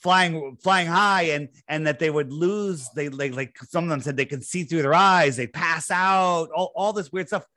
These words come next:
I think that we need to be here connected to this electrical earth. It's like taking something away from the battery.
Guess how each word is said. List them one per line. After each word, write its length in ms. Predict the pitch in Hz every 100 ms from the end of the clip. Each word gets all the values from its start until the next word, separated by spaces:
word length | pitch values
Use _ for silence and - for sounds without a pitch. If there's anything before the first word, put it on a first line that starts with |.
| _ _
I 120 | 160
think 260 | 185 208 185
that 240 | 175 160
we 200 | 135 147
need 300 | 165 160 170
to 60 | 131
be 220 | 120 180
here 340 | 160 139 131 123
connected 560 | - 135 147 - 127
to 80 | 131
this 200 | 131 123
electrical 480 | 127 131 - 120 131
earth. 220 | 165 156 - _ -
It's 120 | 131
like 160 | 143 135
taking 580 | - 151 147 151 151 143
something 320 | - 151 143 131
away 320 | 117 123 139
from 300 | 135 127 131
the 60 |
battery. 540 | 120 151 196 113 76